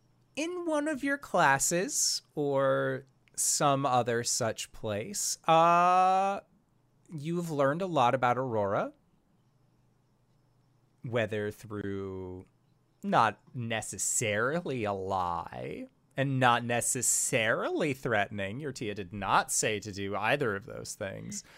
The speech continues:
But if you don't want information about you coming to light, especially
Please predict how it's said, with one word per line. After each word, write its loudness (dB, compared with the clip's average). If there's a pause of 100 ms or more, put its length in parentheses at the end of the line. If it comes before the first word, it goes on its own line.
(460)
But 6 (1900)
if 0
you -2
don't 2
want 2
information -2
about 0
you -6
coming -6
to -10
light, -4
especially -6